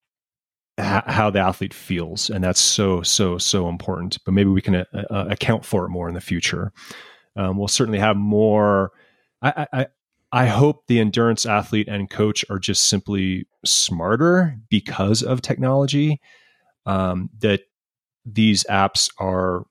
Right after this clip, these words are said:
bringing to the surface insights that they didn't maybe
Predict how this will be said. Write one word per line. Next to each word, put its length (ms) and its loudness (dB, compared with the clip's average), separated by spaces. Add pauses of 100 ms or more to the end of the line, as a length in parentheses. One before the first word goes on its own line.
(220)
bringing 500 2
to 100 -4
the 140 -4
surface 840 0 (260)
insights 840 2 (540)
that 380 0
they 120 2
didn't 400 2
maybe 500 0